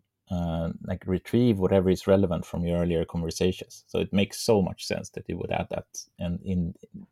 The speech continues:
not in two years, but in a few months, I would guess. Um, but looking further out, um, what I feel is, uh, the,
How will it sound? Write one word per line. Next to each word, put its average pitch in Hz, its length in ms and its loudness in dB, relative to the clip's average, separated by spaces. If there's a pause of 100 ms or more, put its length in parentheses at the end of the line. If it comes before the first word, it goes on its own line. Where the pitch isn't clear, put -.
(220)
not 110 300 0
in 90 160 2
two 87 180 -2
years, 90 340 0
but - 200 -8
in 87 80 0
a 85 80 -4
few 85 160 -4
months, 85 480 -6
I 87 60 -4
would 90 160 -8
guess. - 260 -16 (880)
Um, 104 260 4
but 110 220 4 (160)
looking 123 480 0
further 120 520 2
out, 110 400 -2 (580)
um, 95 440 2 (100)
what 101 180 0
I 117 100 6
feel 127 340 2
is, - 340 4 (600)
uh, 90 140 -2
the, 87 560 2